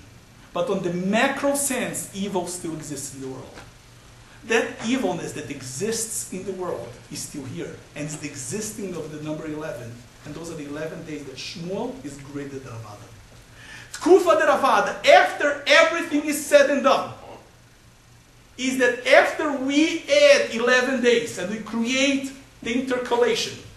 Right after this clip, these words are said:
there are eleven days in creation that will never be Mesukan until Mashiach comes.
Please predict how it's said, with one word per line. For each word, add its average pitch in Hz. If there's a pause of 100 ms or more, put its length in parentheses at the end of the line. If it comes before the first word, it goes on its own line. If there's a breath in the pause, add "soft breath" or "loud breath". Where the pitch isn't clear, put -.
(440 loud breath)
there 214
are 220
eleven 285
days 269
in 247
creation 233
that 190
will 254
never 294
be 277
Mesukan 254
until 233
Mashiach 196
comes. -